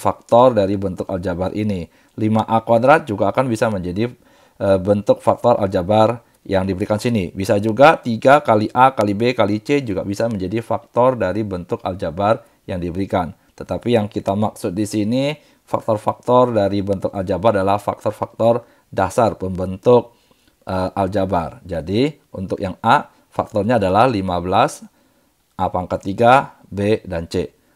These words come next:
Nah, dengan demikian, kalau kita lihat yang bagian B, maka bisa kita sebutkan faktornya adalah pengali dasar untuk bentuk aljabar di sini adalah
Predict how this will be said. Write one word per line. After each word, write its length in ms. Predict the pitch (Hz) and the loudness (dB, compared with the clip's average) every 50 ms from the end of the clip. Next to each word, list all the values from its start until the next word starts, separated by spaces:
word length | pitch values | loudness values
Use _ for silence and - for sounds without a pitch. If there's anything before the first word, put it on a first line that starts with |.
| _ - | _ -12
Nah, 100 | 85 82 82 | -8 -6 -2
dengan 240 | 107 107 113 117 117 | 0 2 2 4 4
demikian, 800 | 117 113 117 113 - - 120 120 117 117 139 175 196 196 185 - | 4 2 2 0 0 0 2 4 6 6 4 2 0 -4 -4 -2
kalau 480 | 104 107 107 107 104 107 104 104 107 - - _ _ _ _ _ _ - - - _ _ _ - | 0 2 2 4 4 4 4 2 2 -2 -6 _ _ _ _ _ _ -20 -20 -20 _ _ _ -12
kita 240 | 113 - - 113 | -2 2 4 4
lihat 320 | 113 110 113 110 98 117 92 | 4 4 2 2 0 0 2
yang 160 | 117 110 110 | 2 2 4
bagian 400 | 110 104 101 98 104 104 98 101 | 4 2 2 2 2 2 2 2
B, 240 | 90 101 117 151 170 - | 2 4 4 4 2 2
maka 280 | 143 104 - - 117 | -2 -2 0 2 2
bisa 320 | 117 120 107 - 120 107 104 | 2 0 0 0 0 -2 -2
kita 240 | 107 104 - 107 | -2 -2 0 0
sebutkan 640 | 104 - - 95 92 104 92 - - 110 113 139 165 | 0 0 -2 -4 -4 -6 -6 -2 2 2 2 2 2
faktornya 720 | 160 - 113 - - - 104 98 98 95 107 120 143 - - | 0 -2 -2 -2 0 -2 -2 -2 0 0 2 2 2 0 -2
adalah 640 | - 90 90 92 92 92 98 110 131 165 175 175 - _ | -4 -6 -4 -4 -2 0 2 2 2 2 0 -4 -10 _
pengali 480 | - 101 101 95 95 98 101 113 113 104 | -10 -8 -6 -4 -4 -2 -2 0 0 0
dasar 320 | 101 98 - - 127 123 - | 0 0 2 2 0 0 0
untuk 440 | - 95 95 - - 104 95 - - | -4 -8 -8 -4 -4 -4 -4 -4 -6
bentuk 280 | - 98 101 98 95 - | -12 -10 -8 -6 -6 -6
aljabar 480 | - 98 92 87 98 95 90 98 95 98 | -4 -4 -4 -2 -2 -2 -2 -2 -2 -4
di 80 | 101 | -4
sini 320 | - - 101 107 127 143 - | -4 -4 -4 -2 -2 -2 -4
adalah 480 | 95 90 95 90 95 101 113 123 - | -4 -4 -4 -4 -2 -2 -2 -2 -4